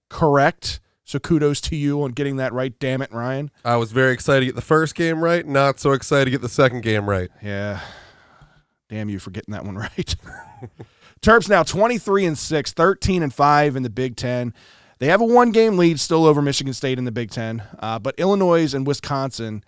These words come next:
Speaker 1: sitting at one and a half back, nipping at our heels.
Speaker 2: Yeah, and by the end of this recording, they could all be one back 'cause they both play today and not that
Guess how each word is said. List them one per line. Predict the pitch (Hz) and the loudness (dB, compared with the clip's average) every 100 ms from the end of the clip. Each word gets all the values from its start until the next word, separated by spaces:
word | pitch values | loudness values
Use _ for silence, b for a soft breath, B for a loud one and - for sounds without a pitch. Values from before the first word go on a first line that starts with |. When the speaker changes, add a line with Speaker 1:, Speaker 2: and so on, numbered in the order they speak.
| _ | _
Speaker 1:
sitting | - 147 147 135 | -10 -6 -4 -4
at | |
one | 113 123 143 | -6 -4 -4
and | 151 | -2
a | |
half | 139 135 - | -2 -4 -4
back, | 123 110 | -4 -4
nipping | 117 117 117 110 | -8 -8 -8 -8
at | |
our | 104 | -8
heels. | 104 90 69 - _ 110 | -8 -10 -12 -18 _ -4
Speaker 2:
Yeah, | 127 131 | 2 2
and | 120 110 | 2 0
by | 110 | 0
the | 120 | 0
end | 123 | 0
of | 120 | -2
this | 120 | -4
recording, | 117 - 139 127 | -4 4 4 4
they | 123 123 | 2 0
could | 123 | 2
all | 113 | 2
be | 107 | 0
one | 107 110 110 | -2 -2 -2
back | 107 107 - | -2 -2 -4
'cause | 110 | -4
they | 113 | -4
both | 107 113 110 | -2 -2 -2
play | 127 120 | -4 -4
today | 117 107 123 127 131 | -6 -6 -2 0 0
and | 117 101 104 | -2 -8 -14
not | 113 117 110 | -8 -8 -6
that | 120 113 | -4 -4